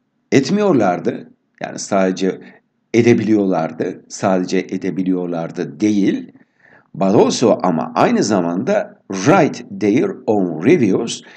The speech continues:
Review, yorum, görüş demektir. Kendi yorumlarını, görüşlerini yazabiliyorlardı. Dolayısıyla daha düzgün bölmeden ifade ettiğimizde insanlar sadece online bir kot-, katalogdan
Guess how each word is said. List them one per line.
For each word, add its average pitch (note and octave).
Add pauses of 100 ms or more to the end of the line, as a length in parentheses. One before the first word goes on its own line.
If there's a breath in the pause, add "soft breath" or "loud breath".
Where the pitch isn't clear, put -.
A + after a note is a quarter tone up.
(240 loud breath)
Review, F#3+
yorum, D3
görüş C#3
demektir. E2+
Kendi C3
yorumlarını, F#2
görüşlerini C3+
yazabiliyorlardı. F2+ (340 loud breath)
Dolayısıyla F3+
daha E3+
düzgün C3
bölmeden A#2+
ifade E2+
ettiğimizde F2
insanlar A#2+ (300 loud breath)
sadece C3+
online A#2+
bir A2
kot-, -
katalogdan A#2